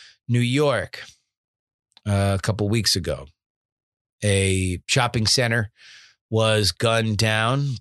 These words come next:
by a man for whom wrote a hundred plus page manifesto as to why he did it. It wasn't even the only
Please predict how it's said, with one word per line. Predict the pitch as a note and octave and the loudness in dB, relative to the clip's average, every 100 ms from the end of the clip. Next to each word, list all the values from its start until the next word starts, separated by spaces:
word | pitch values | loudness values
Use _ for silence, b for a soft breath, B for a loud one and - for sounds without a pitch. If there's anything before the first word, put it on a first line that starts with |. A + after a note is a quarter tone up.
| - | -2
by | G#2 G#2 G#2 G#2+ A2 A2+ A2+ _ _ | 0 2 0 0 -2 -4 -10 _ _
a | G#2 G#2 G#2 G#2 G2+ G#2 G#2 G#2 F#2+ - _ - | -2 0 0 0 0 0 0 -2 -4 -8 _ -2
man | A2+ A#2 A2+ A#2+ C3+ C#3+ B2+ - - | 2 2 2 0 0 -2 -4 -10 -12
for | - A#2+ | -4 -2
whom | G#2+ - A#2+ G#2 G2+ B2+ B2+ B B B B _ | -2 -2 0 0 0 -2 -4 B B B B _
wrote | A2+ B2 B2+ C#3 - - - _ _ _ - | -2 2 2 0 0 -2 -2 _ _ _ -4
a | G#2+ G#2+ G#2 G#2 G#2 G#2 G2+ - _ _ - | 0 0 0 0 0 -2 -4 -8 _ _ -12
hundred | - C3 C3+ A#2+ C3 - | -2 2 2 2 -2 -2
plus | C3 B2 - | 0 2 0
page | - A#2 A#2 A#2 A2+ - | -2 0 2 0 -2 -4
manifesto | A#2 A#2 A2+ - B2+ A#2+ - A#2 A2 A#2 B2 - - | -2 0 0 0 0 2 0 2 2 2 -2 -4 -4
as | G#2+ G#2+ G#2+ | 0 0 0
to | - A#2+ | -2 -2
why | A2 G#2 G2+ G2 | 0 0 2 0
he | F2 G#2 | 0 -2
did | G2+ D3 C#3+ | 0 0 0
it. | E2+ - _ _ _ _ _ _ _ _ _ _ _ _ _ - | -2 -8 _ _ _ _ _ _ _ _ _ _ _ _ _ -6
It | D3 | 0
wasn't | A3+ G3 | 0 2
even | G3 E3+ D3 | 0 2 2
the | C3 C#3+ | 2 4
only | D#3 D3 C#3 B2 A#2 F#2+ - | 2 2 2 2 0 -4 -8